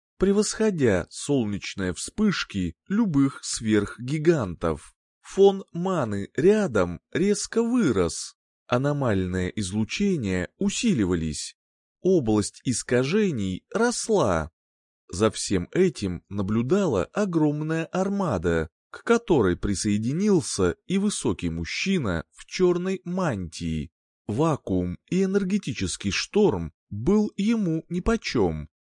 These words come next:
Разлетающиеся частицы высвечивали тёмный магический щит перед ним. «Внимание! Искины прогнозируют взрыв поверхности»,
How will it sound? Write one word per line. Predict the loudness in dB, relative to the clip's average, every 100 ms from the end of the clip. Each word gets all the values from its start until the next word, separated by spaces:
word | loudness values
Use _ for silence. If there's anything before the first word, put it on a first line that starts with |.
| _
Разлетающиеся | 0 0 2 0 4 4 4 0 -4 -4 -4 -4
частицы | -4 -4 -2 -2 0 -2 -2 -2 -4
высвечивали | -6 -4 -4 -2 -2 -2 0 0 0 -2 -6
тёмный | 0 2 2 -2 -4 -4 -4
магический | -4 -2 -4 -4 -6 -2 -4
щит | -2 -4 -2 -2 -4 -8
перед | -4 -2 -2
ним. | -4 -4 -4 -4 -10 -14 _ _ _ _
«Внимание! | 0 2 4 2 4 2 2 2 2 0 0
Искины | 0 0 0 2 4
прогнозируют | 4 2 4 4 4 4 6 4 2 -6
взрыв | -6 2 4 4 2
поверхности», | 0 4 4 2 0 -4 -4 -4 0 0